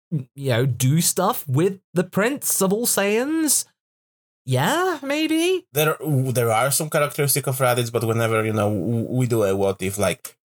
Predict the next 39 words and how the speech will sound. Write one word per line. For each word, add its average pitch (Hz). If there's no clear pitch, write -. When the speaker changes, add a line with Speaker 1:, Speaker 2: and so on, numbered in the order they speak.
Speaker 2:
you 120
basically 104
need 98
to 82
invent 98
the 92
character -
from, 82
from, 104
f-, 107
from 110
the 104
beginning. 101
Like, 110
you 165
can 185
argue 175
that 156
all 143
what 120
if 113
characters 107
are 107
O 110
Cs 104
in 101
a 98
way, 82
but 90
Raditz 110
i-, 131
in 117
particular, 92
<laughs> -
because 113
there's 120
so 135
little. 123
I, 190